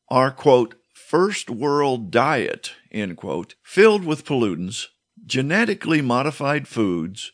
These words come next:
pesticides, refined sugars, harmful preservative and toxic chemicals have created a population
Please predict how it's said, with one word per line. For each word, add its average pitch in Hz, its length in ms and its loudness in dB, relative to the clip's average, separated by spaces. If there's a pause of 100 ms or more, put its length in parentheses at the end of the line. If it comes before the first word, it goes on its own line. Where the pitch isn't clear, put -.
pesticides, 113 1120 -2
refined 139 600 0
sugars, 101 680 -4 (300)
harmful 151 640 -2
preservative 175 760 0
and 180 200 -4
toxic 175 540 -2
chemicals 95 720 -4
have 117 220 0
created 131 640 -2
a - 80 -6
population 151 1000 -4